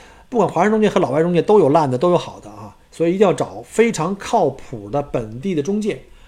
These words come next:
啊，租房啊，或者是买房，或者你有认识的朋友哈，靠谱的也没问题。还有那句话就是，如果你准备好了这个买房，那买房的时候贷款一定要先联系好 broker，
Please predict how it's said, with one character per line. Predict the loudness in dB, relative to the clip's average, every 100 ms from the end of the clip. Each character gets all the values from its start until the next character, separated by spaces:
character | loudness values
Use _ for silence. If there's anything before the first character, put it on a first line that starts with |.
| -20
啊， | -20 -20 -4
租 | 0 2
房 | 0 -4
啊， | -4 -6
或 | -4 -6
者 | -6
是 | -8
买 | -10 -12
房， | -18 -16 -16 -6
或 | -4
者 |
你 | 0
有 | 0 -2 -4
认 | -4 -2
识 |
的 | -2
朋 | -6 -6
友 | -4
哈， | -4 -8 -18 -20 -12
靠 | -8
谱 | -6
的 | -6
也 | -8 -8
没 | -6
问 | -4
题。 | -4 -10 -14 _ _ -20 _ _ _ _ _ _ -20
还 | -2 2
有 | 4
那 | 4
句 |
话 | 4 2
就 | 4
是， | 2 2 -2 -4
如 | 0
果 | 2
你 | 0
准 | 0 0
备 | 4 4
好 | 2 -6 -10
了 | -4
这 | 0
个 | 0 0
买 | -2 -6
房， | -2 0 0 -4 -20 -20 -8
那 | -4
买 | -2 -4
房 | -2
的 | -2
时 | 0
候 | 0
贷 | 2 0
款 | 0 -8 -2
一 |
定 | 2
要 | 2 0 -6 _ -20 _ _ _
先 | -2 2 4
联 | 2 2
系 | 0
好 | -2 -6 0
broker， | 2 4 0